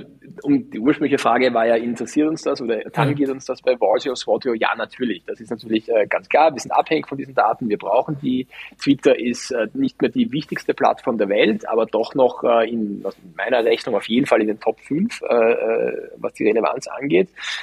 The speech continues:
Speaker 1: Und damit, äh, ist natürlich ein, äh, ein, ein, ein, ein Worst-Case-Szenario, Twitter-Inhalte komplett zu verlieren für beide meiner Firmen. Ähm, das ist mal, das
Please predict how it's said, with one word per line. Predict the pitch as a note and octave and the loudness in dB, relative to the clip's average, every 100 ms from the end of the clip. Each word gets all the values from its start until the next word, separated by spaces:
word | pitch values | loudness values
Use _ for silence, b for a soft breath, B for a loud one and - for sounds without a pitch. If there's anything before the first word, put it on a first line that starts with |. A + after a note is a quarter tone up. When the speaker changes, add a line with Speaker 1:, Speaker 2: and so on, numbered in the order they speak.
| B | B
Speaker 1:
Und | - B2 | -2 2
damit, | B2 B2+ B2 | 4 4 4
äh, | A#2 A#2 G#2+ | 4 4 2
ist | A2 - | -2 -2
natürlich | A#2 B2+ A#2 C#3 | -2 0 -2 -2
ein, | A#2+ A2 | -2 -2
äh, | G#2+ | -2
ein, | G#2 G#2 G2+ - G#2 | 0 0 -2 -4 -6
ein, | G2+ G2+ | -6 -6
ein, | - G2+ | -8 -8
ein | G#2 G2 - G2 | -8 -8 -8 -6
Worst-Case-Szenario, | G2+ A2 A2+ - G#2+ - - G#2+ G2+ A2 A2+ A2+ A2+ _ | 0 0 0 -2 -2 -2 -6 -4 2 4 4 2 0 _
Twitter-Inhalte | - C#3 - A#2 - _ C3 A#2 A2+ - G#2 | -6 -6 2 0 0 _ 0 2 0 0 -2
komplett | - G#2 F2+ F#2+ | -2 0 0 0
zu | - G#2+ | -4 -6
verlieren | - F2+ E2 - _ | -4 -2 -4 -8 _
für | - | -8
beide | G2+ G#2 A2+ | 0 2 2
meiner | A2 G2+ F#2 | 0 0 -2
Firmen. | G2+ G2 G1+ - _ B B B - | -8 -10 -10 -12 _ B B B -8
Ähm, | G#2 G#2+ G#2+ G#2 G2+ | 0 2 2 0 0
das | - A2 | 0 0
ist | A2+ | 0
mal, | A2+ G#2+ - _ - | 0 -2 -4 _ -4
das | G2+ | -4